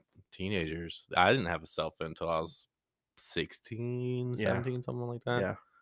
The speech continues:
Speaker 1: Till I was at least in high school sometime.
Speaker 2: Yeah.
Speaker 1: And we were going all over the place.
Speaker 2: Man, that's true. Thinking back to the nineties, like, it was so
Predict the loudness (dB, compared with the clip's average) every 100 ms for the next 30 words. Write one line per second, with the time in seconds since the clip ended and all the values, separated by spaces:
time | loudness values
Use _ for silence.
0 | 10 12 12 10 8 4 4 2 0 -2
1 | -2 -2 0 0 -2 -4 -4 -4 _ _
2 | _ _ _ _ -8 0 2 4 4 2
3 | -2 _ _ _ -10 0 4 6 8 8
4 | 6 0 -2 -2 -2 -6 -16 _ _ _
5 | _ _ _ _ -4 -2 2 2 2 0
6 | 0 0 0 0 2 0 0 -2 0 2
7 | 0 -2 -2 0 0 0 0 0 0 0
8 | 2 2 2 0 -2